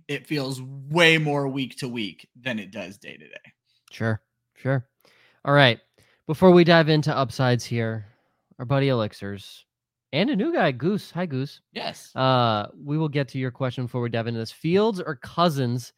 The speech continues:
Speaker 2: Uh, Cousins against Kansas City. He's at home. Fields is against Washington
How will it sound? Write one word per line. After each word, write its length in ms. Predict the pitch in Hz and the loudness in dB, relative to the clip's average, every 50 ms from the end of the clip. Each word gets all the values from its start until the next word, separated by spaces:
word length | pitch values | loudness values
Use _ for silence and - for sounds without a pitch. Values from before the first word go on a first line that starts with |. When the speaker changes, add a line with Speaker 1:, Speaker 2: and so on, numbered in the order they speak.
| _ _ _ _ _ _ _ - | _ _ _ _ _ _ _ -8
Speaker 2:
Uh, 380 | 131 131 127 123 120 117 110 98 - _ | -4 -2 0 0 0 0 -2 -4 -8 _
Cousins 300 | - 180 190 175 185 170 | 0 0 2 2 2 2
against 240 | 151 165 165 156 - | 2 2 2 2 0
Kansas 380 | - 165 165 165 160 135 131 - | 0 2 2 4 2 2 -2 -2
City. 440 | - - 165 156 160 160 165 156 - _ _ _ _ _ _ _ | 0 0 2 2 2 2 0 -2 -6 _ _ _ _ _ _ _
He's 280 | _ - 156 160 143 147 | _ 2 2 4 4 4
at 100 | 135 120 | 2 2
home. 400 | 104 120 139 139 139 135 131 127 | 0 0 2 2 2 2 0 -2
Fields 640 | 120 - - 139 139 139 139 139 135 123 117 - - _ - | -6 -6 -4 -2 0 0 0 0 -2 -4 -8 -14 -18 _ -8
is 360 | 123 120 117 113 107 98 - | -6 -4 -4 -4 -6 -8 -10
against 360 | - 107 131 143 151 - - | -10 -4 -2 -2 -2 -2 -2
Washington 840 | 117 120 120 123 123 - - 120 117 - - 123 113 107 104 104 | 2 2 4 4 2 0 -2 -6 -6 -6 -4 -4 -2 -2 -4 -6